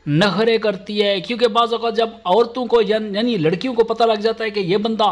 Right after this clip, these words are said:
हम पे मरने लगा है, प्यार करने लगा है,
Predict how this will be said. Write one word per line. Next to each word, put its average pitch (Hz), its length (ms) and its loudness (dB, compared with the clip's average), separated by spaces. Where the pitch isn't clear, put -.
हम 214 180 2
पे 226 140 2
मरने 202 500 0
लगा 226 260 -2
है, 202 160 -4
प्यार 233 320 0
करने 220 320 -6
लगा 202 280 0
है, 196 400 -2